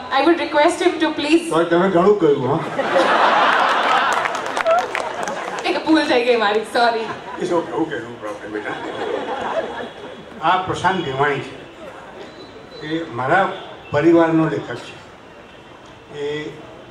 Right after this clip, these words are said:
Speaker 2: દિવ્ય ભાસ્કરમાં એમની કોલમ આવે છે અને મારી કોલમ પણ આવે છે. મારી કોલમ આવે છે એનું કારણ એક જ છે કે આના જે માલિકો છે ને એ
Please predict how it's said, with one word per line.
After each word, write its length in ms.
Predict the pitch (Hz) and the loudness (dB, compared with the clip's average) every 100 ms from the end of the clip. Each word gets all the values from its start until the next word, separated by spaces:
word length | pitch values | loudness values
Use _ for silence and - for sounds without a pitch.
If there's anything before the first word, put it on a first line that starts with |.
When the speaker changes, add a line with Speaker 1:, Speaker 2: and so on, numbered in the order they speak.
| - - | -20 -8
Speaker 2:
દિવ્ય 220 | 143 160 | 2 4
ભાસ્કરમાં 960 | 170 143 143 - 165 139 139 139 - - - - - 131 | 4 2 0 2 2 2 -2 -4 -10 -18 -20 -20 -12 -6
એમની 220 | 135 165 | 2 2
કોલમ 360 | 160 151 160 | 4 2 4
આવે 160 | 160 170 | 4 2
છે 120 | 170 | 0
અને 100 | 170 | -4
મારી 200 | 135 135 | -2 -2
કોલમ 360 | 139 135 135 131 | -4 -6 -8 -10
પણ 80 | 131 | -12
આવે 240 | - - | -12 -14
છે. 420 | - - - - - - - - - - | -16 -18 -20 -16 -16 -16 -20 -20 -18 -6
મારી 180 | 131 165 | 0 2
કોલમ 280 | 170 175 170 | 4 4 6
આવે 120 | 170 | 4
છે 40 | |
એનું 140 | 170 175 | 4 4
કારણ 160 | 170 | 4
એક 180 | 160 147 | 2 2
જ 100 | 208 | 2
છે 180 | - 135 127 - - - - - | 0 -6 -6 -14 -18 -18 -16 -4
કે 240 | 156 160 139 113 110 107 | 2 2 2 -6 -10 -4
આના 180 | 135 156 | 0 4
જે 100 | 165 | 6
માલિકો 440 | 156 147 175 196 | 6 4 2 2
છે 140 | 190 202 | 2 4
ને 100 | 160 156 - - 156 | 2 -2 -12 -8 -4
એ 240 | 160 - | -2 -4